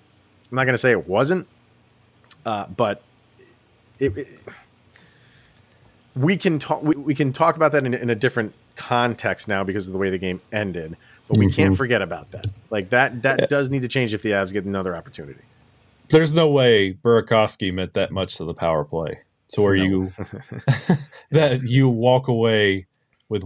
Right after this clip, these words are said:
Speaker 2: one shot. Like, that's bad. And, like, I look at it this way, every time when the Avalanche, like, fumble the power play like this, that's, that's six goals you left out there. It could be a ten nothing shutout game. Like,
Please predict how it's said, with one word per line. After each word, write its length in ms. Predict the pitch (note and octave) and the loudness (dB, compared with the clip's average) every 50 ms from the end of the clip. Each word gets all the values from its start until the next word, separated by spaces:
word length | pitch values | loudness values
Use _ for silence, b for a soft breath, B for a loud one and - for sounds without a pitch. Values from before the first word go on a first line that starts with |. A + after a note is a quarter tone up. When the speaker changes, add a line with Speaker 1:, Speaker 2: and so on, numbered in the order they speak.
| F2 F#2 | -2 -2
Speaker 2:
one 180 | G#2+ G#2+ G2+ G2 | 0 0 0 -2
shot. 420 | - - - G2 F2+ E2+ D2 - - | -6 -4 -2 -2 0 0 -2 -4 -6
Like, 200 | F#2 F2+ F2 - | -8 -6 -2 0
that's 240 | B2 B2 A2+ - - | 2 2 2 0 -2
bad. 280 | - A2 G#2 G#2 G2+ | -2 0 0 0 2
And, 140 | F#2+ A2+ A#2 | 2 2 2
like, 240 | B2+ C3 B2 B2+ - b b b b b b b - | 4 2 2 0 -4 b b b b b b b -2
I 180 | - C3+ D3 D3+ | 2 4 4 6
look 240 | D3 E3+ D#3+ - | 6 4 4 4
at 120 | F3 D#3 D3+ | 4 4 4
it 200 | C#3 B2+ C3+ _ _ - | 4 2 -2 _ _ -8
this 280 | C#3 B2+ C#3 C3 C3+ | -2 -2 -2 0 2
way, 180 | C#3+ C3+ B2+ - - | 2 2 2 2 2
every 260 | A#2+ B2 C3 D#3 D#3+ | 0 0 2 2 0
time 340 | D3+ D#3+ D#3+ D#3 C#3 B2+ C3 C3+ | 2 2 4 4 4 4 2 -2
when 260 | - B2+ B2 A#2+ A#2 | -4 -4 -2 0 2
the 100 | A#2 A2+ | 2 4
Avalanche, 640 | A#2 B2 A#2+ A#2+ A#2+ A#2+ A#2 A2+ G#2+ - - - - _ _ _ _ _ - | 4 4 2 2 2 0 0 0 -2 -6 -14 -16 -18 _ _ _ _ _ -8
like, 260 | G2+ A2 G#2 G#2 - _ _ _ - - _ _ _ | -4 -4 -4 -4 -8 _ _ _ -20 -20 _ _ _
fumble 520 | - C3 C3+ C3 B2 A#2+ A#2 A2 G#2+ A2+ G#2+ | 2 2 4 4 4 4 6 4 4 2 0
the 120 | A2 G2+ | -2 -2
power 260 | F2+ A2+ B2 D#3 D#3+ D3 | 2 4 4 4 4 2
play 160 | B2+ A2 G2 | 2 0 0
like 260 | F#2+ F#2+ F#2 F#2 - | 0 0 -2 -4 -4
this, 300 | G#2 F#2+ F#2+ F#2+ - - _ _ _ _ _ _ _ _ _ _ - | -4 -4 -4 -4 -8 -16 _ _ _ _ _ _ _ _ _ _ -2
that's, 360 | C#3 D3+ E3 - - - _ _ _ | 0 0 0 -2 -4 -10 _ _ _
that's 200 | - D3+ D3 - | -12 -10 -8 -6
six 340 | - - - - E3+ C#3+ - | -6 -2 0 0 0 0 -2
goals 420 | C#3+ C3 C3 C3+ C#3+ C#3 B2+ A2 G2 | 0 2 4 4 4 4 2 0 -2
you 120 | G#2 G#2+ | -4 -2
left 260 | G2 A2 A2 G#2 - - | 0 0 0 0 0 0
out 220 | G#2 A2+ A2 - | 0 0 0 -2
there. 200 | F#2+ F2+ F2+ F#2+ | -2 -2 0 0
It 80 | B2+ C3+ | 0 0
could 220 | - G#3+ E3 C3 | 0 0 0 2
be 140 | C3+ C3+ B2+ | 2 4 4
a 80 | A2+ G#2 | 4 2
ten 360 | - - - C3 B2+ B2+ A#2+ | -2 -4 -2 0 0 2 2
nothing 340 | A#2+ A#2 A2 - A#2 G#2+ G2 | 2 0 0 0 -2 -4 -4
shutout 460 | - - - G#2+ G2 F#2+ F#2 - F2+ | -4 -2 0 0 2 0 -2 -2 -4
game. 340 | F#2 F#2 E2 D#2+ D#2 D2+ C#2+ _ _ _ _ _ _ _ _ _ _ _ _ _ _ - | -4 -4 -4 -4 -6 -8 -12 _ _ _ _ _ _ _ _ _ _ _ _ _ _ -6
Like, 340 | G2+ G#2+ G2+ G2 - - - | -2 0 0 0 -2 -6 -14